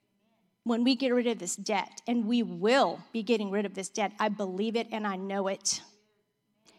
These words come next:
Are you ready for abundance to reach the lost? Are you ready for abundance through missions to reach beyond our reach?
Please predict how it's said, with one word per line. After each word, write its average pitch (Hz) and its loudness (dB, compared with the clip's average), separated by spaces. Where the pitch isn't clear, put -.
Are 254 8
you 320 10
ready 330 6
for 320 0
abundance 302 2
to - -2
reach 294 0
the 233 0
lost? 226 0
Are 262 8
you 311 8
ready 302 6
for 302 2
abundance 277 2
through 254 2
missions 370 6
to - -4
reach 285 2
beyond 320 10
our 277 12
reach? 403 4